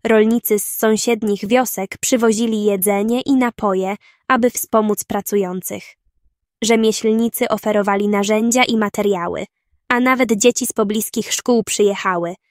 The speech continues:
aby pomóc sadzić kolejne drzewa i krzewy. Jednym z najbardziej wzruszających momentów była wizyta starszego mężczyzny o imieniu Antoni, który przybył z odległej wioski.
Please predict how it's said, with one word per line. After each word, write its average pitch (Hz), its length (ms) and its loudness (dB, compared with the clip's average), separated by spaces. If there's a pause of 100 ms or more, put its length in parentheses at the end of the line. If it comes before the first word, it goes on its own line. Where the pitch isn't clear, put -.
(280)
aby 226 240 4
pomóc 240 440 2
sadzić 240 480 0
kolejne 220 440 2
drzewa 202 360 2
i 202 120 -4
krzewy. 180 480 -6 (1300)
Jednym 220 520 2
z 202 80 -4
najbardziej 214 640 2
wzruszających 214 800 0
momentów 214 680 0 (340)
była 233 280 4
wizyta 220 460 0
starszego 233 500 -2
mężczyzny 233 760 2
o 214 100 0
imieniu 214 480 2
Antoni, 190 640 -4 (380)
który 208 300 0
przybył 240 440 2
z - 80 -6
odległej 196 540 -2
wioski. 190 580 -8